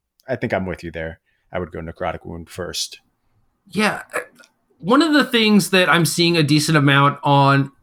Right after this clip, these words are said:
Speaker 2: on Magic Online is this dinosaur deck that got third in the Magic Online P T Q.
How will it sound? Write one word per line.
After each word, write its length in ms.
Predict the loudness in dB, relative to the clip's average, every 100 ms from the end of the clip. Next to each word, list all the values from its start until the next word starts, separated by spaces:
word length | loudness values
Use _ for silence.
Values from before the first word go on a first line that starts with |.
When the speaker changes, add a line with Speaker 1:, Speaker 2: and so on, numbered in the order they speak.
| _
Speaker 2:
on 160 | 0 2
Magic 260 | 2 2
Online 440 | 0 2 2 2 2
is 360 | -2 -4 -4
this 240 | -2 -2 0
dinosaur 500 | 0 2 0 2 2
deck 240 | 2 0
that 100 | -2
got 320 | 2 0 0
third 320 | 0 4 4 2
in 240 | 0 0
the 440 | 0 2 2 0 -4
Magic 300 | -6 -4 0
Online 360 | 0 0 -2
P 120 | -2 -4
T 120 | -4
Q. 480 | -4 0 2 2